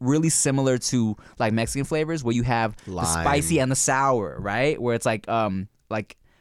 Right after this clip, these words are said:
Speaker 1: Mexican families would always come in and order a big pot of fucking tom yum because it's, like, spicy and it's sour.
Speaker 2: They would
Speaker 1: Just
Speaker 2: just
Speaker 1: like
Speaker 2: call it pozole. <laughs> Like,
Speaker 1: <laughs> Yeah,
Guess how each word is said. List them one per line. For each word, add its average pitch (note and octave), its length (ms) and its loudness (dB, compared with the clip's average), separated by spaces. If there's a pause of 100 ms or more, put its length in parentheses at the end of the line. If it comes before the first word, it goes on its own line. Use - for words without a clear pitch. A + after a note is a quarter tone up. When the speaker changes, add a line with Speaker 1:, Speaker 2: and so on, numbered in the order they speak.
Speaker 1:
Mexican E3+ 560 0
families C#3+ 380 0
would A#2 120 -8
always C3+ 320 2
come B2+ 200 0
in A2+ 120 0
and A2 80 0
order A2 220 0
a G2+ 60 0
big A#2+ 320 -2
pot A#2 180 2
of G2+ 80 -2
fucking G2 400 -2
tom A#2 220 2
yum G2 340 -2 (320)
because A2+ 260 -2
it's, G#2 140 -6
like, G2 220 -2 (680)
spicy B2 720 0 (140)
and G2+ 120 -4
it's G2+ 140 -6
sour. G#2 580 0 (200)
Speaker 2:
They C#3 80 2
would C3 80 4
Speaker 1:
Just - 20 2
Speaker 2:
just C3 80 4
Speaker 1:
like B2 80 4
Speaker 2:
call A2+ 140 4
it G2+ 80 -2
pozole. F#2 320 -2
<laughs> - 420 4
Like, - 120 6
Speaker 1:
<laughs> - 20 4
Yeah, G#3 200 8